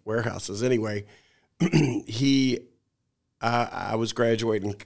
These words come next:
from college. He, at the same time,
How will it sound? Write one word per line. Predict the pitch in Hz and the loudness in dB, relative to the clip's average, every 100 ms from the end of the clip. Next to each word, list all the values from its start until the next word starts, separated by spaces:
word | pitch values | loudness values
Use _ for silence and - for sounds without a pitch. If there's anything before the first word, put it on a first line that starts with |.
| _ | _
from | - 101 | -10 -8
college. | 123 117 113 113 107 | 0 2 2 2 -2
He, | 117 120 113 113 104 - _ _ _ _ _ _ _ - | -4 -2 0 0 -4 -10 _ _ _ _ _ _ _ -4
at | 107 | -4
the | 104 | -2
same | 104 117 110 | -2 2 0
time, | 101 107 101 98 95 | 0 0 2 0 -2